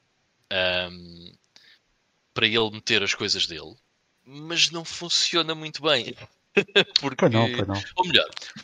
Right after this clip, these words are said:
Speaker 1: funciona, mas há, há uma coisa importante que é, para funcionar e para tu editares aquilo para servir para ti, tu tens que saber mexer no Excel. Ah, razoavelmente,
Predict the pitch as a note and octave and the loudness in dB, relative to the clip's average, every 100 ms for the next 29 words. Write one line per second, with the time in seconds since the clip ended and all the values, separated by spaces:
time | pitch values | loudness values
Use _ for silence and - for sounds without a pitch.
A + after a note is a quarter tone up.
0 | - G3+ G3 - G2+ F2+ E2+ F#2 A#2+ - | -16 2 8 8 8 4 0 0 0 2
1 | C3+ C3 C#3 C#3+ C#3+ D3 C#3 C#3 - C#3 | 0 2 2 0 -4 -2 -2 -2 -8 -6
2 | A2+ - F2 D#2 - - - _ E3 F#3+ | -6 -10 -10 -10 -14 -18 -20 _ 2 2
3 | - D3+ - A2 E2+ D#2 - - - - | 0 -2 0 0 -2 -2 -4 -6 -6 -6
4 | C3+ C3+ A#2+ - A#2+ G#2+ G#2 - F2+ D#2+ | -4 -4 -2 0 0 0 -6 -6 -10 -10
5 | - G2+ F#2+ - G#2+ G2 G#2+ - F#2+ - | -2 0 4 4 4 -2 -8 -4 -6 -6
6 | E2 D#2+ - - - _ - - D3 D3 | -12 -14 -18 -20 -20 _ -14 0 2 4
7 | - - - C3+ D3 C#3 - C3+ C3+ C#3 | 2 2 2 4 2 6 6 6 2 -2
8 | C#3 - C3 G#2+ _ _ _ _ _ _ | 0 0 0 -2 _ _ _ _ _ _
9 | _ _ _ - G2+ G2+ G2+ G2+ G2+ G#2+ | _ _ _ -4 -2 0 0 -2 -2 -4
10 | G2 _ _ _ - - G#2+ G#2+ A#2+ A2+ | -10 _ _ _ -14 -4 -2 4 4 4
11 | A#2 A#2 A#2+ | 2 2 -2